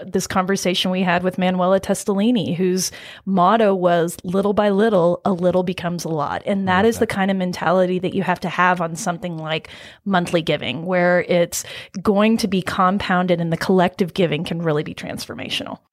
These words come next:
Speaker 2: So I think too, you know, we also have to create these opportunities for risk capital. This came up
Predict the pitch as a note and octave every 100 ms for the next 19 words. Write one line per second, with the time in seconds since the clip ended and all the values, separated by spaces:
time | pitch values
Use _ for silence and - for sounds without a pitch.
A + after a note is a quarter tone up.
0 | - - B2 A#2+ A2 E3 E3+ - G#2+ G2+
1 | G#2 G#2+ G#2 G#2+ B2 B2 A#2+ C#3+ - B2
2 | - A2 G#2+ G#2+ - G2 G2+ - A2+ G#2+
3 | G#2 - F#2+ F#2+ F#2+ - - - _ -
4 | F#2+ - G2 G#2+ - - - C#3 - E3
5 | B2